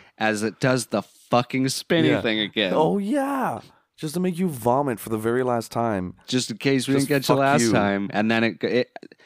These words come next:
Speaker 1: I mean, this one's kind of a cool transition 'cause it goes back into the padded cell where
Speaker 2: Yeah.
Speaker 1: the doctor actually is stuck in the other body.
Speaker 2: Yeah.
Speaker 1: And, uh,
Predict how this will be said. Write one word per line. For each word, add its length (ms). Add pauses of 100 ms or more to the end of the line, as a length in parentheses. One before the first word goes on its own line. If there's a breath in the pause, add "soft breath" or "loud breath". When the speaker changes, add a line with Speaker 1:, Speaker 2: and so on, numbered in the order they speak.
(220 soft breath)
Speaker 1:
I 100
mean, 160
this 200
one's 180
kind 200
of 40
a 60
cool 240
transition 580
'cause 200
it 100
goes 280
back 360
into 800 (380)
the 80
padded 360
cell 400
where 220
Speaker 2:
Yeah. 100 (200)
Speaker 1:
the 80
doctor 460
actually 440
is 180
stuck 320
in 120
the 260 (460)
other 260
body. 360
Speaker 2:
Yeah. 120 (720 soft breath)
Speaker 1:
And, 260
uh, 280